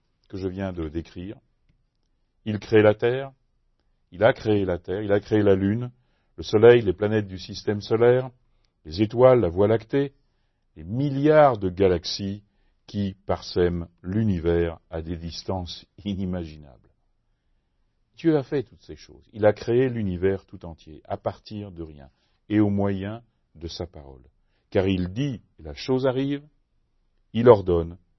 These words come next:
et elle existe. Considérez un seul instant la puissance du soleil. Cette énorme étoile à côté de laquelle la Terre est toute petite.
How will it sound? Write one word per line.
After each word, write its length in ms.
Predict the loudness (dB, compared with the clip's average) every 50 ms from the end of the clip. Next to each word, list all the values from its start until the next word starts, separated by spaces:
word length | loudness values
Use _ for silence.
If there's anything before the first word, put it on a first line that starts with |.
| _ _ _ -4
et 280 | -2 -2 -2 -2 -6 -12 _ _ _ _
elle 340 | -12 -10 -10 -10 -12 -16 -20 _ _ _
existe. 580 | -20 -20 -20 -20 -20 -20 -20 -20 -20 -20 _ _ _ _ _ _ _ _ _ _ _ _ _ _ _ _ _ _ _ _ _ _ _ _ _ _ _ _ _ _ _ _ _ _ _
Considérez 640 | -6 -6 -6 -4 -2 0 2 2 2 0 -2 -6 _ _ _ _ _ _ _ _ _ _ _ _ -12
un 100 | -12 -10
seul 240 | -2 0 2 2 2
instant 480 | 0 -2 -2 -2 0 0 0 0 -4 -8 _ _ _ _ _ _ -10
la 80 | -10 -10
puissance 500 | -10 -10 -12 -10 -8 -8 -8 -8 -8 -12
du 120 | -14 -16
soleil. 440 | -14 -14 -14 -14 -16 -20 -20 _ _ _ _ _ _ _ _ _ _ _ _ _ _ _ _ _ _ _ _ _
Cette 160 | -14 _ -6
énorme 280 | -2 -2 -2 -2 -2
étoile 380 | -4 -6 -4 0 0 2 2 2
à 120 | 0 -2
côté 260 | -4 -10 -10 -10 -8 -8
de 40 |
laquelle 300 | -8 -8 -8 -8 -8 -8
la 120 | -8 -10 -10
Terre 200 | -8 -8 -8 -8
est 60 | -10
toute 180 | -14 -20 -20 _
petite. 420 | -14 -14 -14 -14 -16 -20 _